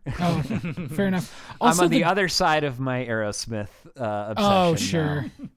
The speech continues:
Speaker 1: now. Yeah.
Speaker 2: Al-, also, the drums always sound like shit on their albums.
Speaker 1: Huh. Um, other things that I thought worthy of note, um,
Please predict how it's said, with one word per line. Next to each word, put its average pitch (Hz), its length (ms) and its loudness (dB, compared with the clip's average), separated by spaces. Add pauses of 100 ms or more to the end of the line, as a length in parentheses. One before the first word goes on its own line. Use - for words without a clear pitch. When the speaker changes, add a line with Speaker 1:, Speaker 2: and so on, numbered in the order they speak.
(140)
Speaker 1:
now. 113 80 -6
Yeah. 98 120 -8
Speaker 2:
Al-, 247 280 2 (160)
also, 247 320 4
the 247 140 4
drums 160 580 0
always 170 300 -2
sound 156 180 -2
like 135 160 -6
shit - 440 -6
on 123 120 -10
their 120 120 -10
albums. 123 640 -10
Speaker 1:
Huh. 190 280 -6 (1700)
Um, 196 280 2
other 247 220 0
things 214 460 -4
that 196 140 -2
I 190 180 0
thought 190 380 -8
worthy 165 460 -8
of 143 200 -8
note, 143 280 -6 (300)
um, 127 440 -8